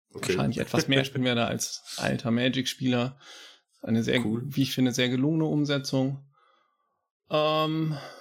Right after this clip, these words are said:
Speaker 2: ja, und bin letztendlich primär irgendwie am Rechner unterwegs, sei es jetzt, ob ich privat Dinge entwickle, wie Pirates Little Helper,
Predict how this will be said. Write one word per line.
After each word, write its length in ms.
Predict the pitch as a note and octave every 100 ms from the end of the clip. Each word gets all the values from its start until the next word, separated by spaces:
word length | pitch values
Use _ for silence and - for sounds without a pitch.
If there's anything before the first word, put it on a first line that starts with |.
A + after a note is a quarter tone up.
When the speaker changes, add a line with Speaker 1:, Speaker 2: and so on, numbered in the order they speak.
| - _ -
Speaker 2:
ja, 200 | F3+ G2+
und 500 | G#2 C3+ D#3 D3+ - -
bin 1160 | - - C3 C#3+ C#3+ D#3+ D#3 D3+ C#3+ C3+ C3 G2+
letztendlich 540 | C#3 C#3 D#3 B2+ -
primär 420 | - B2+ A#2 A2
irgendwie 400 | A2 G#2+ G2+ A2
am 160 | G#2 A2
Rechner 300 | A#2+ A2+ A#2
unterwegs, 460 | A2+ A2+ A2+ A2+ -
sei 120 | A#2
es 140 | A2
jetzt, 160 | A2+ -
ob 160 | A2+
ich 320 | A#2 - - -
privat 420 | - B2 A#2+ A#2 C3+
Dinge 400 | B2+ B2 - -
entwickle, 840 | A2+ A2 E3 G3+ E3+ E3+ D#3+ C#3+
wie 220 | C3 C3
Pirates 480 | - A2 A2+ A2 -
Little 180 | A2+ A2
Helper, 640 | A#2+ A#2+ A#2+ A#2 A2+